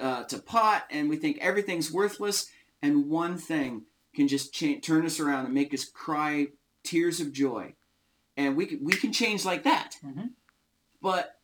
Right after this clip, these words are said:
Speaker 1: we find it difficult to recognize that God is all of those things at the same time. Uh, because how can he be? We, we can't understand it,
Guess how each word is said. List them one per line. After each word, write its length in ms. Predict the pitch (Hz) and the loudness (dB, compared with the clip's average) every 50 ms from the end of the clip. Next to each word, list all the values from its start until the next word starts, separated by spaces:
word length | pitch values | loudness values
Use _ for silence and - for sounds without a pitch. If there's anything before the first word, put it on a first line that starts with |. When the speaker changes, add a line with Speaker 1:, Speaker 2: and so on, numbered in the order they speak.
| _ _ - | _ _ -12
Speaker 1:
we 220 | 135 143 170 190 196 | -8 -6 -4 -6 -6
find 420 | - - - 220 240 240 233 196 | -6 -6 -4 -2 -2 -2 0 -2
it 200 | 196 - 139 - | -4 -4 -6 -8
difficult 640 | - 185 247 277 - 339 - - - 175 160 151 - | -2 2 2 2 2 2 -2 -2 0 0 0 0 0
to 100 | - 160 | -2 -2
recognize 680 | 139 170 220 277 - 196 165 156 151 139 135 139 135 - | 0 2 0 0 2 2 2 2 2 2 2 0 -2 -2
that 220 | 139 - - - | -6 -6 -6 -6
God 580 | - 175 220 277 285 208 160 139 135 - 143 - _ _ _ _ _ _ _ _ _ _ _ _ _ - | -4 0 2 2 2 2 2 0 0 -2 -6 -10 _ _ _ _ _ _ _ _ _ _ _ _ _ -2
is 160 | 147 151 143 | 0 0 2
all 220 | 156 156 202 269 285 | 4 4 6 6 4
of 80 | 233 | 4
those 220 | 185 160 147 139 - | 2 0 -2 -2 -2
things 440 | - 143 135 131 131 135 131 - - _ _ _ _ _ _ _ _ _ - | -2 -2 0 0 0 -2 -2 -6 -12 _ _ _ _ _ _ _ _ _ -6
at 160 | 139 143 - | -6 -4 -4
the 60 | 139 | -6
same 340 | 135 - 160 143 139 131 131 | -4 0 2 4 4 2 2
time. 420 | - - 175 165 143 82 78 - _ _ _ _ _ _ _ _ _ _ _ _ _ _ _ _ _ _ _ _ _ _ - | -4 -8 -8 -6 -6 -8 -8 -12 _ _ _ _ _ _ _ _ _ _ _ _ _ _ _ _ _ _ _ _ _ _ -6
Uh, 260 | 147 147 135 - - 131 | -4 -2 -2 -4 -2 0
because 580 | 151 147 151 180 160 156 151 151 - - - _ _ _ _ _ _ _ _ _ _ - | 0 2 4 4 4 6 6 4 0 -4 -8 _ _ _ _ _ _ _ _ _ _ -12
how 220 | - - 147 147 | -4 0 0 0
can 300 | 143 - 214 285 392 415 | 0 2 2 2 4 4
he 160 | 381 320 294 | 6 6 6
be? 320 | - - 107 95 80 - - | 6 6 2 -4 -4 -6 -14
We, 460 | - - - 139 170 208 269 302 - - | -14 -6 -4 -2 0 2 2 2 2 0
we 180 | 233 151 208 277 | -4 -2 -2 -2
can't 340 | - - 262 202 165 143 160 | -2 -2 -2 0 0 0 2
understand 720 | 151 143 131 120 - - - - 175 247 330 370 302 - | 2 2 2 0 -4 -6 -6 -4 0 2 6 6 6 6
it, 260 | 135 151 190 - - | 6 4 0 -4 -8